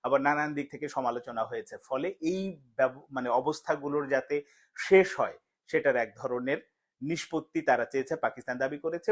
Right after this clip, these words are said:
অন্যদিকে আইসিসির ওপরে ভারতীয় ক্রিকেট বোর্ডের যে প্রভাবটা, মানে অযাচিত প্রভাব বা ভারতকে বিশেষ সুবিধা দেওয়ার জন্য আইসিসি সবসময় যে কাজগুলো করে থাকে, এটাও পাকিস্তান ভালোভাবে নেয়নি, এরও একটা নিষ্পত্তি হতে হবে। এইরকম অনেকগুলো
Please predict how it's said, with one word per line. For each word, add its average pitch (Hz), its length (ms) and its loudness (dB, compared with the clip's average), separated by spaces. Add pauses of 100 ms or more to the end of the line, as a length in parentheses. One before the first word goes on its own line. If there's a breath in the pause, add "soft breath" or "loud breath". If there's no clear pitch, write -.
(140)
অন্যদিকে 185 680 -4
আইসিসির 185 600 -2
ওপরে 127 260 -2
ভারতীয় 135 400 -4
ক্রিকেট 165 400 -4
বোর্ডের 156 360 -4
যে 156 100 -8
প্রভাবটা, 135 580 0 (400 soft breath)
মানে 135 180 -2
অযাচিত 160 640 10
প্রভাব - 400 -2 (160)
বা 131 120 4 (140)
ভারতকে 143 440 0 (120)
বিশেষ 196 320 2
সুবিধা 147 400 0
দেওয়ার 127 340 4
জন্য 147 220 -2
আইসিসি 135 400 -6
সবসময় 147 500 -10 (340 soft breath)
যে 131 60 -2
কাজগুলো 135 440 4
করে 143 240 2
থাকে, 165 220 -4 (100)
এটাও 143 200 -4
পাকিস্তান 120 440 -8
ভালোভাবে 123 440 -4
নেয়নি, 107 260 -12 (120)
এরও 151 180 0
একটা 147 220 0
নিষ্পত্তি 143 540 -8
হতে 110 220 -12
হবে। 98 180 -12 (380 soft breath)
এইরকম 180 380 2 (100)
অনেকগুলো 165 500 0